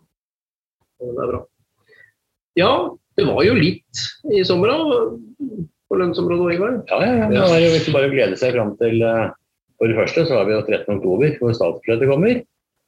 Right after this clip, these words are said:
Speaker 2: Og så er det jo veldig spennende å se, eh, forhandlingene i forhold til reiseregulativ, fordi de har jo sagt tidligere at, eh, de skal prøve å lage ett reiseregulativ, og så slå
Speaker 1: Mm.
Speaker 2: sammen innenlands- og utenlandsregulativet.
Speaker 1: Mm.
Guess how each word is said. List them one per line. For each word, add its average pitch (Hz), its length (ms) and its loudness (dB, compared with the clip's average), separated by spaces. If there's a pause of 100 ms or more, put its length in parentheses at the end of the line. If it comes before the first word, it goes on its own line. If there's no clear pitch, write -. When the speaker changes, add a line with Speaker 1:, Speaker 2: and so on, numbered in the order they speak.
(260)
Speaker 2:
Og 135 220 -2
så 131 100 0
er 87 80 0
det 123 80 0
jo 117 100 0
veldig 104 300 0
spennende 110 380 0
å 113 40 -2
se, 95 200 0 (840)
eh, 101 400 0
forhandlingene 95 920 0
i - 40 -12
forhold 85 280 -2
til 98 100 0
reiseregulativ, 85 840 -2
fordi 107 220 2 (240)
de 101 60 2
har 92 120 0
jo 101 80 -2
sagt - 400 -6
tidligere 87 440 0
at, - 160 -12
eh, 87 280 0 (520)
de - 60 -4
skal - 160 -6
prøve 92 220 -2
å 95 40 -2
lage 90 320 -2
ett - 220 -6
reiseregulativ, 92 680 -2
og 117 40 -2
så 117 220 -4
slå 120 120 0 (120)
Speaker 1:
Mm. - 40 -6
Speaker 2:
sammen 98 300 -2
innenlands- 85 600 -4
og 87 160 -4
utenlandsregulativet. 101 960 -4
Speaker 1:
Mm. 95 180 -6